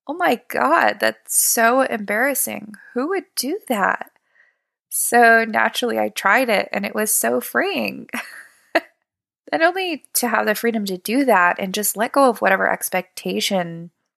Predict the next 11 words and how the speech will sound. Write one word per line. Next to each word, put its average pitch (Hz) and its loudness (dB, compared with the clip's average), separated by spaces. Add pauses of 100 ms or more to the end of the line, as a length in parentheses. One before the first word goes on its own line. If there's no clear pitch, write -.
(200)
you 190 -2
have 202 0
for 262 -2
yourself, 214 0
but 226 -4
also 339 0 (100)
to - -6
see - -2
yourself 247 -2 (340)
from 220 -6
a 202 -2